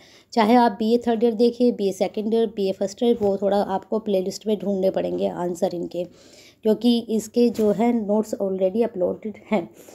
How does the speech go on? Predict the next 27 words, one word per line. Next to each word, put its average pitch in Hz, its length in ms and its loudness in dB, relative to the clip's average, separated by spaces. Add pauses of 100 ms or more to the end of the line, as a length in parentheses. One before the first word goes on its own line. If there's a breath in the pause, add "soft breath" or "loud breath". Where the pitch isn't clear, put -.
(260 loud breath)
और 196 60 2
आ-, 208 360 2
अगला 226 300 2
है 254 220 2
राजभाषा 214 640 2
और 220 120 2
राष्ट्रभाषा 208 920 0
के 226 180 -2
अंतर 185 280 -2
को 185 180 -4
स्पष्ट 202 340 -2
कीजिए, 226 460 2 (180)
बहुत 202 320 0
इंपॉर्टेंट 214 560 -2
प्रश्न 214 340 -2
है। 233 300 -2 (600 soft breath)
और 196 160 4
यहाँ 208 360 2
पर 262 120 6
देवनागरी 208 540 2
लिपि 214 300 -2
के 220 180 0
बारे 208 260 2
में, 220 240 0
ये 196 180 0
आप 202 420 0
बीकॉम, 226 600 4